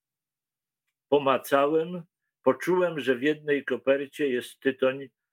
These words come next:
od tatusia". Tytoń, byliście tytoniu, bo u nas na placu były hodowane liście od tatusia. I <laughs> powiem pani,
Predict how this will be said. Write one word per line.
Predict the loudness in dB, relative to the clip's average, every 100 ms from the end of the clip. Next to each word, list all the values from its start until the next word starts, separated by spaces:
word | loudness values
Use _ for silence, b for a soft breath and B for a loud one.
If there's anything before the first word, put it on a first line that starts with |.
| _ _ _ 0
od | 2 2 -2 -6 2
tatusia". | 2 2 -4 0 0 0 -6 _ _ _ -2
Tytoń, | 0 2 0
byliście | 0 -2 2 0
tytoniu, | 0 -2 -2 0
bo | -2
u | 0
nas | -2 -6 B B -6
na | 0
placu | 0 0 -2
były | -2 -2
hodowane | -2 0 0 0 -2 -4
liście | -4 -6 -6 -2 -2
od | 0
tatusia. | 0 2 0 -2 -4 -10 _ B B B B -2
I | -2
<laughs> | -2 0
powiem | 2 4 2 2 -2
pani, | -4 -2 -4 -4